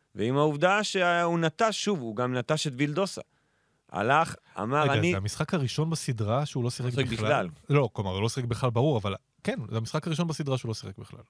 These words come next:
Speaker 1: אמר, "אני הולך גם עם בעיית העבירות של נאן."
Speaker 2: לאחר שהוא היה טוב במשחק הקודם.
Speaker 1: אבל כנראה שהוא לא סומך עליו.
Speaker 2: הוא, הוא לא כנראה, הוא
Speaker 1: הוא
Speaker 2: גם
Speaker 1: לא
Speaker 2: אומר
Speaker 1: סומך
Speaker 2: את זה.
Speaker 1: עליו, הוא אומר, "אני הולך עם מי שאני סומך", ועכשיו, אגב, בניגוד למשחק מספר שלוש, לוקאס שיחק כל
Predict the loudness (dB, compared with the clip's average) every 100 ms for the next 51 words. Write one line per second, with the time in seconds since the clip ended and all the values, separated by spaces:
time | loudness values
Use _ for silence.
0 | _ -8 -4 -2 -2 0 2 4 2 2
1 | 2 2 2 4 4 4 2 2 2 2
2 | 2 2 2 2 0 2 0 2 0 0
3 | 2 2 0 -2 -4 -6 -4 -4 -4 -4
4 | -4 0 0 0 -2 -2 -2 -4 -2 -2
5 | -4 -4 -6 -4 -4 -4 -6 -8 -8 -4
6 | -2 0 2 2 2 2 4 4 2 0
7 | 0 2 2 2 0 0 2 2 2 2
8 | 0 0 0 -2 -2 -2 0 -2 -4 2
9 | 2 2 0 0 0 0 -2 -2 -2 -2
10 | -4 -6 -2 -2 -2 -4 -4 -6 -4 -4
11 | -4 -12 -16 _ -12 -6 -4 -4 -6 -12
12 | -12 -10 -10 -12 -8 -2 0 -2